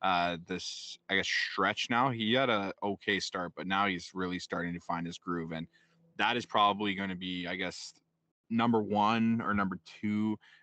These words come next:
in terms of starting pitcher, uh, power rankings, I guess, for trade deadline, uh, trade block assets, I guess is a better way to describe it. So just wanted to mention that. Good luck to him. I hope he gets it because, uh, you know,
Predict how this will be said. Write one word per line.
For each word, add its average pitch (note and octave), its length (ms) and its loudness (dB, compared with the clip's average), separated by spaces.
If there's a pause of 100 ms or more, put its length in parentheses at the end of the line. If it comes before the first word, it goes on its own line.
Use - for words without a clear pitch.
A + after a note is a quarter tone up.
in G2 80 -6
terms G2+ 280 -2
of F#2+ 100 -4
starting G2 360 0
pitcher, F#2 540 -4
uh, F2 380 -4 (600)
power F#2+ 220 6
rankings, G#2 440 2
I G#2 80 4
guess, G#2 180 2
for F#2 140 -8
trade F#2 240 -2
deadline, F2+ 500 -2
uh, E2+ 280 -4 (300)
trade F2+ 300 -2
block F2 320 0
assets, F2+ 480 0
I F#2 60 -2
guess G2 260 -2
is F#2 60 -10
a E2+ 40 -14
better F#2+ 200 -2
way F#2+ 160 0
to F#2+ 100 -4
describe G2 420 0
it. G#2+ 140 0
So F#2 260 -2 (380)
just A#2+ 140 0
wanted A#2 220 4
to A2 60 2
mention G2+ 340 0
that. F#2 280 0
Good G#2 100 -4
luck F#2+ 180 -2
to F#2 80 -10
him. F2+ 220 -6
I F2 80 -4
hope F#2 180 -4
he F#2 80 -8
gets F2 300 -8
it F2 160 -8
because, F2 540 -8
uh, E2 300 -6 (160)
you F2+ 100 -8
know, D#2+ 160 -8